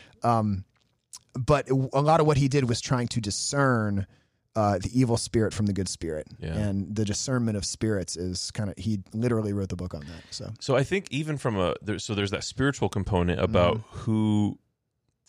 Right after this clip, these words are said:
Speaker 2: about the thoughts that we're having and the
Speaker 1: Mm-hmm.
Speaker 2: ways that we're reacting to things. Even if you are listening to this, or you know someone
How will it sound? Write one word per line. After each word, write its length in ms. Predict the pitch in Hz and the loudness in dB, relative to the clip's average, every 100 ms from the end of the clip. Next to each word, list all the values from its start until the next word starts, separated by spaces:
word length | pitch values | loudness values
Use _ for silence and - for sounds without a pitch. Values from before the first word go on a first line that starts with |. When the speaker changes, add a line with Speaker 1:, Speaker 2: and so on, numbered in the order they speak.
| _ _ | _ _
Speaker 2:
about 180 | 107 113 | -2 0
the 80 | 101 | -2
thoughts 360 | - 113 113 - | 0 0 0 0
that 80 | 92 | 2
we're 140 | 92 | 2
having 360 | 92 87 87 69 | 4 2 0 0
and 140 | 90 | 0
the 60 | 87 | 0
Speaker 1:
Mm-hmm. 80 | 92 | 2
Speaker 2:
ways 220 | 92 90 | 2 0
that 80 | 80 | 0
we're 120 | 90 | 0
reacting 460 | 85 87 85 87 85 | 2 2 0 -4 -8
to 100 | 82 | -8
things. 360 | 85 85 87 - - - - _ _ _ | -8 -8 -10 -16 -20 -20 -20 _ _ _
Even 240 | 135 160 196 | -6 0 0
if 160 | 151 | -2
you 420 | 101 98 101 113 - | -4 -2 0 2 4
are 480 | 101 92 90 85 - _ _ - | 4 6 4 2 -4 _ _ -6
listening 400 | 110 120 117 107 | -4 -2 0 2
to 100 | 90 | 2
this, 220 | 87 90 | 2 0
or 120 | - 98 | 2 0
you 120 | 98 | 2
know 160 | 98 101 | 0 0
someone 320 | 92 87 | -2 -4